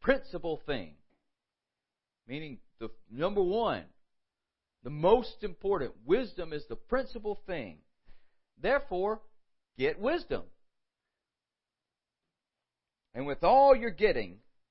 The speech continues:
get understanding." In other words, at whatever cost. The N I V says, "Though it cost all you have." Though it cost all you have, get wisdom. Get it.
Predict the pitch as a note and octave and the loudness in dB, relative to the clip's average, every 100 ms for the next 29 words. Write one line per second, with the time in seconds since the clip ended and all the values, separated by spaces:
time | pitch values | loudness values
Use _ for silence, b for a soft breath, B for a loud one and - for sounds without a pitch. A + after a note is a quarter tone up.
0 | _ D3+ E3+ E3+ D#3 - E3 D3 A2+ A#2 | _ -4 -2 -4 -8 -8 -6 -6 -8 -4
1 | D#3 F3+ E3 D3 C3 - - _ _ _ | -2 0 2 2 0 -10 -20 _ _ _
2 | _ _ _ _ _ _ _ _ - C3+ | _ _ _ _ _ _ _ _ -6 -2
3 | E3 B3 B3+ A#3+ - A#3 E3 F2+ - - | 4 4 4 0 2 4 4 0 -12 -20
4 | - _ _ _ _ - B2+ F#3 F#3 F3 | -20 _ _ _ _ -14 -6 0 2 2
5 | F#3+ G3 - D#3+ D3 C3+ - - _ _ | -2 -10 -6 -2 -2 -4 -8 -20 _ _
6 | A#2+ F#3 G3 - - G3+ F#3 B2 - - | 4 4 4 0 -2 0 2 0 -4 -10
7 | - E3+ F#3+ D#3+ D#3+ D#3 C#3 D#2 - _ | 0 2 2 0 -6 -4 -4 -4 -12 _
8 | _ _ _ _ _ _ _ _ _ _ | _ _ _ _ _ _ _ _ _ _
9 | _ _ _ _ _ _ _ _ C3+ D#3 | _ _ _ _ _ _ _ _ -10 -10
10 | - E3+ E3 - C3 F3+ G3 F#3 F3+ B2 | -4 -2 -2 -4 0 0 -2 -2 0 0
11 | A2 C3+ C3+ C3+ F3 - E2+ - _ _ | -4 -8 -8 -6 -6 -8 -18 -20 _ _
12 | _ _ _ _ _ _ _ _ _ _ | _ _ _ _ _ _ _ _ _ _
13 | - G#3+ G#4+ - | 2 4 4 0